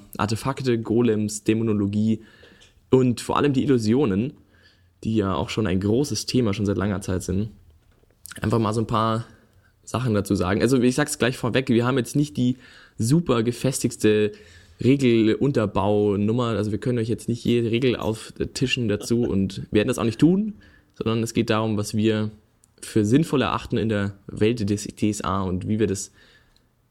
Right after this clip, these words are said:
irgendwie einordnen würden, die ganzen Sachen, ähm, die ja alle mit Magie zu tun haben und irgendwie die Welt beeinflussen können und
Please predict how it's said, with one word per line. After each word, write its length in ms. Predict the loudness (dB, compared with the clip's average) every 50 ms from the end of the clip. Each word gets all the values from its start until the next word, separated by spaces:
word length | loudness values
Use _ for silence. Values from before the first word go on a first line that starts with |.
| _ _
irgendwie 500 | -2 0 0 0 0 0 0 0 -2 -2
einordnen 600 | -2 -2 -2 0 0 0 0 0 0 0 -2 -2 0
würden, 180 | 0 0 0
die 100 | 0 0
ganzen 240 | -2 -2 -4 -4 -2
Sachen, 320 | -2 -2 -2 -4 -6 -8 -8 -12 _ -20 -20 _ _ _ _ -10 -4
ähm, 180 | -2 0 0 2
die 80 | 2
ja 100 | 2 2
alle 160 | 2 0 0
mit 100 | 0 0
Magie 280 | 0 0 0 0 0 -2
zu 140 | -2 -4 -2
tun 220 | 0 2 2 2
haben 240 | 2 0 -2 -2 -2
und 220 | -2 -2 -2 -2
irgendwie 300 | -2 -2 -2 0 0 -2
die 100 | 0 0
Welt 180 | 0 0 0 0
beeinflussen 480 | -2 -2 -2 -2 -2 -2 -2 -2 -2 -2
können 220 | -2 -2 0 0
und 180 | 0 -2 -4